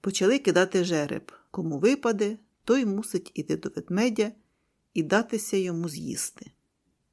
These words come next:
Одного дня випало йти зайцеві. Перелякався бідний заєць. Та що було робити? І не заперечував. Тільки випросив собі годинку часу,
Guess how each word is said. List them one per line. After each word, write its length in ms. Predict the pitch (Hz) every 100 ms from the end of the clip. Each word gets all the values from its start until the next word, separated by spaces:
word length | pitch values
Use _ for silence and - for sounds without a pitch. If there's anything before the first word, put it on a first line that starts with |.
| _ _ _ _
Одного 460 | 143 160 226 269 196
дня 340 | 180 180 247 - _ _ _ _ _ _
випало 440 | 180 262 262 226 220
йти 280 | 208 170
зайцеві. 680 | 139 147 143 - - - 147 _ _ _ _ _ _ _ _ _ -
Перелякався 880 | 247 269 254 247 - 285 - -
бідний 440 | 226 240 226 220 220
заєць. 640 | 202 202 196 185 - - _ _ _ _ _ _ _ -
Та 120 | 170
що 260 | - 415
було 280 | 277 180 165
робити? 580 | 156 147 156 147 - 151 _ _ _ _ _ _ _ -
І 100 | 269
не 140 | 233
заперечував. 840 | 175 175 160 151 135 - 180 175 - _ _ _ _ _ _ _
Тільки 360 | - - - 165
випросив 500 | 277 269 247 247 233
собі 300 | 220 196 208
годинку 480 | 190 180 175 175
часу, 500 | 175 165 156 - 185